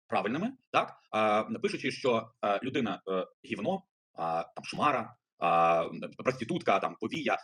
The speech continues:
бе-бе-бе-бе-бе, багато-багато інших. Чи це ті люди, які, е, м, можуть допомогти, справді, е, м, російськомовному українцю перейти на українську мову? Чи, знову ж таки, вони просто, е, загноблять людину настільки, щоб, що людина навіть не захоче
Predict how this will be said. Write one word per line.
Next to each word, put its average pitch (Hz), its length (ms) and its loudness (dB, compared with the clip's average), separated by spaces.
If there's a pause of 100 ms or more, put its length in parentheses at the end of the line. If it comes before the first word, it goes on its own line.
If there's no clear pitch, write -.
бе-бе-бе-бе-бе, 117 500 2
багато-багато 113 380 0
інших. - 140 -14 (160)
Чи 123 120 -6
це 180 140 0
ті 190 140 -2
люди, 175 220 2
які, 120 240 -2
е, - 260 -2 (360)
м, 123 140 -2 (380)
можуть 165 240 4
допомогти, 156 540 0
справді, 98 300 2
е, 90 120 0
м, 95 340 -6
російськомовному 98 520 -2
українцю - 280 -2
перейти - 220 -2
на 113 80 -2
українську - 260 -6
мову? - 120 -6
Чи, - 180 -2 (120)
знову 123 120 0
ж - 40 -6
таки, - 120 -10
вони 208 120 -8
просто, - 160 -2 (180)
е, - 120 4
загноблять 151 460 2
людину 151 220 0 (140)
настільки, 139 460 -2
щоб, 135 180 -4
що 143 80 -6
людина 220 160 -2
навіть - 140 2
не - 80 2
захоче - 340 0